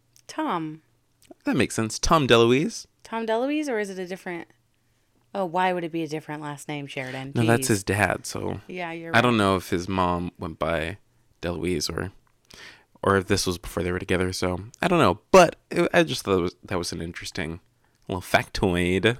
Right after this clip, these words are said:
Speaker 1: That's fun, 'cause
Speaker 2: 'Cause
Speaker 1: we
Speaker 2: I
Speaker 1: love
Speaker 2: lo-,
Speaker 1: Once Upon a
Speaker 2: we
Speaker 1: Mattress.
Speaker 2: love Once Upon a Mattress, as we talked about
Speaker 1: Yeah.
Speaker 2: in the prank war, and very sad that video didn't go up,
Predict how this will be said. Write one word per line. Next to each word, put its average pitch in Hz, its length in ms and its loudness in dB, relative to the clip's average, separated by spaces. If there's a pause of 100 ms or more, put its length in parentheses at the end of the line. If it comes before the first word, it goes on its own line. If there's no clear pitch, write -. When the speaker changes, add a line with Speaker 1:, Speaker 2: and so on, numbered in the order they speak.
Speaker 1:
That's 254 280 -8
fun, 208 640 -6 (100)
'cause - 160 -6
Speaker 2:
'Cause - 20 -4
Speaker 1:
we - 60 0
Speaker 2:
I - 20 2
Speaker 1:
love 214 280 0
Speaker 2:
lo-, 185 40 -6
Speaker 1:
Once 170 160 -8
Upon 170 180 -10
a 165 40 -8
Speaker 2:
we 165 80 -8
Speaker 1:
Mattress. 143 200 -2
Speaker 2:
love 95 240 2
Once 90 140 -6
Upon 90 160 -4
a 90 40 -6
Mattress, 92 360 -4
as 92 180 -6
we 95 60 -12
talked 90 240 -4
about 92 300 -2 (320)
Speaker 1:
Yeah. 220 300 -4 (240)
Speaker 2:
in 104 120 -2
the 95 60 -4
prank 101 280 0
war, 101 300 6
and 98 500 0 (280)
very 92 240 -4
sad 90 240 -4
that 90 140 -6
video 92 220 -4
didn't 90 240 -10
go 90 180 -2
up, 110 220 -2